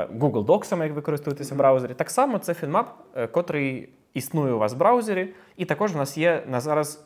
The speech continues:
Speaker 1: I O S застосунок, котрий допомагає також ще більш зручно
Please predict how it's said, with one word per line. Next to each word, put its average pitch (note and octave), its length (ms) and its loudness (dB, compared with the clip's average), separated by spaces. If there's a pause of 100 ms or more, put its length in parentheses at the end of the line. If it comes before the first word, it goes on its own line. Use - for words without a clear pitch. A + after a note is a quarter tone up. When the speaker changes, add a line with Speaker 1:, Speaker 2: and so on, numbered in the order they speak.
(120)
Speaker 1:
I C3+ 160 0
O - 20 4
S C3 200 -2
застосунок, C#3+ 560 -4
котрий D3 220 -2
допомагає B2+ 580 0
також C3+ 320 -2
ще - 260 -6
більш A#2+ 280 -4
зручно A2+ 460 -8